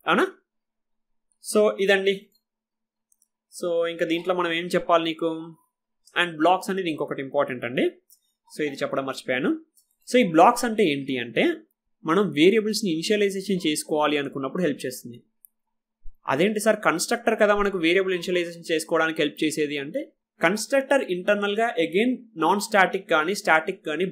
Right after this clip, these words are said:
బ్లాక్స్ని యూజ్ చేసుకుంటుంది మెమరీ అలొకేషన్ చేయడానికి. So ఇప్పుడు అది నేను చూపిస్తాను ఇందులో చూడండి. So బ్లాక్ అనేది ఎలా క్రియేట్ చేయాలి? ఫస్ట్ థింగ్, నువ్వు ఒకవేళ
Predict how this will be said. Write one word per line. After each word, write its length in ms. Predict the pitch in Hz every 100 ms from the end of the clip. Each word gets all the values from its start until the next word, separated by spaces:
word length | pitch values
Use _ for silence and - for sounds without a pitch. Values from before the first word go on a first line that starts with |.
| 147
బ్లాక్స్ని 460 | 165 202 - 196 190
యూజ్ 160 | 160 160 147
చేసుకుంటుంది 680 | 135 - 123 123 123 139 131 - 139
మెమరీ 320 | 156 185 180 147
అలొకేషన్ 440 | 143 147 156 135
చేయడానికి. 540 | 131 127 120 117 143 123 - _ _ _ _ -
So 60 | - 156
ఇప్పుడు 160 | 156 151
అది 80 | 151
నేను 120 | 147 147
చూపిస్తాను 400 | 147 - 139 131
ఇందులో 160 | 127 220
చూడండి. 340 | 147 117 95 - _ _ _ _ _ _ _ _ _ _ _ _ _ _ _ _ _ _ - - - -
So 100 | - 277 302 151
బ్లాక్ 280 | 151 202 262
అనేది 180 | 247 240 165
ఎలా 80 | 185
క్రియేట్ 240 | 160 139 -
చేయాలి? 180 | 127 123
ఫస్ట్ 220 | - -
థింగ్, 200 | 135 123 - _ _ - - - _ _ - _ _ _ 165
నువ్వు 160 | 190 190
ఒకవేళ 240 | 180 196